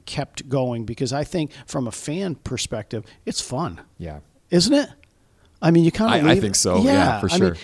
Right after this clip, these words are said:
Speaker 1: and then, and, you know, there, there's, you know, at least you do get something out of it once you get to, to three on three. But, but at the end, I think the fan base loves it, and it's wide open, and it's just, uh,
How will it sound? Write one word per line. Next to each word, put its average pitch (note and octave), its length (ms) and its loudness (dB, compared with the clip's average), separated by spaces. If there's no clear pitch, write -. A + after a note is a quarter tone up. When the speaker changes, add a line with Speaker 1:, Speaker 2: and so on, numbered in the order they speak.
Speaker 1:
and A#3 140 0
then, B3 120 0
and, A#3 220 2
you A#3+ 120 -2
know, E3 160 4
there, G3 320 2
there's, A3+ 340 0
you A#3+ 100 -4
know, G3 80 0
at G3+ 100 -2
least B3 300 -2
you B3 140 0
do E3 200 -2
get D3 400 -4
something E3+ 560 0
out A2 200 -6
of G2+ 100 -10
it A2+ 140 -10
once A#2+ 280 -4
you B2 80 -2
get A2+ 260 -10
to, A2+ 200 -4
to C3 100 -6
three B2 280 -6
on G#2 160 -8
three. G#2+ 380 -8
But, C3+ 320 -4
but C#3 120 -4
at C3 100 -10
the D3+ 180 -2
end, D#3 300 -2
I C#3+ 100 -6
think D3+ 400 -4
the C3 80 -8
fan D#3 340 -6
base C3 220 -4
loves B2+ 360 -2
it, A2 180 -8
and B2 160 -8
it's A#2 160 -6
wide B2 280 -2
open, B2 440 -2
and A#2 180 -10
it's A2+ 280 -8
just, - 320 -2
uh, A2+ 180 -4